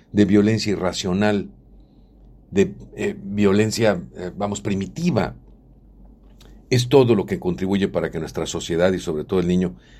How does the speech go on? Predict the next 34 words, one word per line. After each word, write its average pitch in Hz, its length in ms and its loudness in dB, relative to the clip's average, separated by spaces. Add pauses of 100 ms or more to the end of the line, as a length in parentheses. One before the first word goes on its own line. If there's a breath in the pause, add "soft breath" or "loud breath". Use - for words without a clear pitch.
(140 loud breath)
se - 160 -4
pueda 92 240 2
desarrollar. 80 500 -2
Se - 100 -8
le 85 80 -4
llama 104 220 0
su - 160 -8
sistema 98 460 -4
ecológico. - 720 -4 (1600 soft breath)
Y, 117 380 2 (1080)
bueno, 135 240 4
esto 120 180 -2
nos 110 160 0
pone 117 180 2
a 101 60 -4
pensar, 90 420 -4
sobre 80 280 -4
todo 95 380 -2
en 85 120 -8
términos 92 420 0
de 82 80 0
bienestar, 78 440 -2
como 85 180 -6
dice 85 160 -4
el 82 80 -6
presidente 85 400 -6
México, - 480 -6 (800)
¿qué - 80 -4
estamos 123 280 0
haciendo 117 520 0
por 92 180 -4
la 85 120 -4
próxima 92 440 -6
generación? 76 640 -10